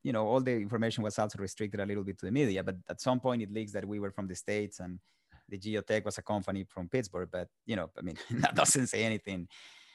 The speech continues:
Uh, but no, it was good. I mean, even my, my sister also was super proud. It, it was great on that sense. It's just, it's exactly what you say, Tim. It's like every time that you start kind of getting hype and excited with that, boom,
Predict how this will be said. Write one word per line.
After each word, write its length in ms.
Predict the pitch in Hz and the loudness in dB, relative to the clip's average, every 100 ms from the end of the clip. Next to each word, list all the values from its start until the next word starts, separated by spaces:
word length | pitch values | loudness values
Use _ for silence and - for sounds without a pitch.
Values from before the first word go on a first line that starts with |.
| _ _ | _ _
Uh, 220 | 113 117 | 6 8
but 120 | 117 | 8
no, 160 | 143 202 | 10 10
it 120 | 196 | 12
was 140 | 208 202 | 8 6
good. 160 | 240 | 6
I 80 | 147 | 6
mean, 160 | 135 131 | 6 6
even 420 | 131 127 120 110 | 6 6 4 2
my, 160 | 107 104 | 0 2
my 120 | 107 | 0
sister 400 | 101 139 143 90 | 2 2 0 0
also 260 | 90 90 92 | 0 -2 -4
was 160 | 90 | -6
super 200 | - 98 | -8 -10
proud. 240 | 95 104 95 | -2 2 2
It, 100 | - - | 0 4
it 120 | 185 | 6
was 140 | 208 185 | 6 4
great 280 | 139 147 | 4 6
on 80 | 135 | 6
that 160 | 110 104 | 4 2
sense. 260 | 151 113 | 2 0
It's 100 | 104 | -2
just, 320 | 98 135 131 - - _ _ _ | 2 4 4 0 -14 _ _ _
it's 100 | 143 | 0
exactly 300 | 156 165 147 | 4 4 2
what 100 | 127 | -2
you 60 | |
say, 240 | 113 131 107 | 0 2 2
Tim. 180 | 101 | -2
It's 80 | 101 | -2
like 180 | 101 104 | -2 2
every 200 | 143 165 | 4 4
time 240 | 147 143 | 4 2
that 100 | 131 | 2
you 100 | 123 | -2
start 280 | 117 - 123 | -2 2 2
kind 120 | 127 | 2
of 80 | 120 | 0
getting 240 | 110 117 92 | 2 2 0
hype 380 | 95 101 110 | 2 2 2
and 100 | 107 | 0
excited 380 | 90 - 92 117 | -2 0 0 2
with 140 | 127 120 | 0 2
that, 180 | 127 127 _ _ - | 2 0 _ _ 2
boom, 300 | 143 87 | 2 4